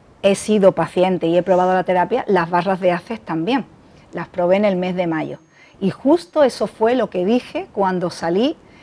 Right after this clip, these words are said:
que, eh, varias amigas me preguntaron, "¿Dónde vas?". Digo, "Pues voy a hacer una terapia de barras,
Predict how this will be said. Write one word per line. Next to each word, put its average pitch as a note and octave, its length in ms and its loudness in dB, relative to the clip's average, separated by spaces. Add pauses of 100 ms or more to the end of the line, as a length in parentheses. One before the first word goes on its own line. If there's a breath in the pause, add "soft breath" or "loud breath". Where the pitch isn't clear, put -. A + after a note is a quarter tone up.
(160 soft breath)
que, F3+ 400 4
eh, - 200 -4
varias F#3+ 280 0
amigas G#3 340 -2
me F#3 100 -6
preguntaron, F3 560 -4
"¿Dónde D4+ 240 0
vas?". E4+ 200 -4
Digo, F3+ 180 -2
"Pues F3 180 -12
voy G3 140 -2
a D#4 60 -2
hacer D4+ 180 -6
una D4 200 0
terapia D4 440 0
de A#3+ 140 0
barras, G#3+ 340 -2